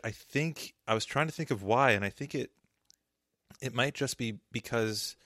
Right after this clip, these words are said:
we're in this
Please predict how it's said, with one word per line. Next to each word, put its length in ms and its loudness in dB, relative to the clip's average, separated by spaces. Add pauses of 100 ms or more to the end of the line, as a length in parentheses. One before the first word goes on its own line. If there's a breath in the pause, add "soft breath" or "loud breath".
(1400 soft breath)
we're 320 2 (260)
in 500 2
this 520 0